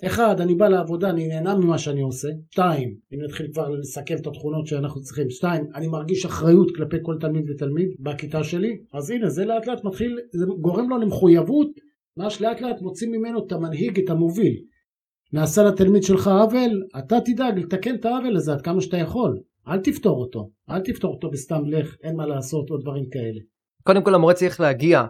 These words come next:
Speaker 2: בגישה חיובית לבית הספר, הוא צריך לאהוב את העבודה שלו, ומתוך
Speaker 1: בדיוק.
Speaker 2: כך בסופו של דבר מגיע איזושהי טיפה של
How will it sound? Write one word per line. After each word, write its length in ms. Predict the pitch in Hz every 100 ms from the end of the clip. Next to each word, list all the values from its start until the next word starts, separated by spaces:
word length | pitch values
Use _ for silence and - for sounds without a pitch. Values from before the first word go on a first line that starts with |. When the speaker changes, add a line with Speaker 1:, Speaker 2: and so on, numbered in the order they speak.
| -
Speaker 2:
בגישה 340 | 131 127 185
חיובית 540 | - 185 147 127 180 160
לבית 240 | 156 160
הספר, 340 | 151 175 - 135
הוא 120 | 135
צריך 400 | 156 165 170 - 170
לאהוב 520 | 170 170 190 233 165
את 140 | 160
העבודה 380 | 151 131 139 139
שלו, 340 | - 143 151 220 - _ - -
ומתוך 380 | 170 175 151 175
Speaker 1:
בדיוק. 140 | 143
Speaker 2:
כך 140 | 220 220
בסופו 360 | 170 175 165
של 140 | 180 185
דבר 400 | 165 160 160 127 -
מגיע 440 | 156 139 170 196 -
איזושהי 800 | 202 226 208 214 - 190 151 123 -
טיפה 400 | 175 170 208 202 147
של 360 | - - 208